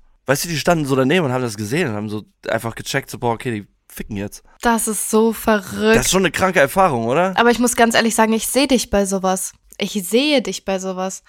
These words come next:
Speaker 1: Ja, ja, ja, ja. Ich will's unbedingt ausprobieren. Sag ich dir so, wie es ist, ne? Also ich will definitiv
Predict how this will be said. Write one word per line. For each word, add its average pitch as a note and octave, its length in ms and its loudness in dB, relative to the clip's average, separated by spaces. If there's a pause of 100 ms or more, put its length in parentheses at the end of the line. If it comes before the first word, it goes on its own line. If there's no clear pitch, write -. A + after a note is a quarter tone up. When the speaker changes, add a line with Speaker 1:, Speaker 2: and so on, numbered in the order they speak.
(220)
Speaker 1:
Ja, D3+ 340 2 (100)
ja, C#3 280 0
ja, E3+ 120 0
ja. F3 280 -2
Ich B2 140 -12
will's F3 180 0
unbedingt F3+ 340 -6
ausprobieren. D3+ 640 -4
Sag A#2+ 200 -2
ich B2 40 -10
dir - 120 -4
so, A#2+ 160 -2
wie B2 60 -4
es - 80 -6
ist, - 280 -8
ne? C#3 200 -6
Also A2+ 160 -6
ich A2 140 -10
will C3 140 0
definitiv C#3+ 720 -6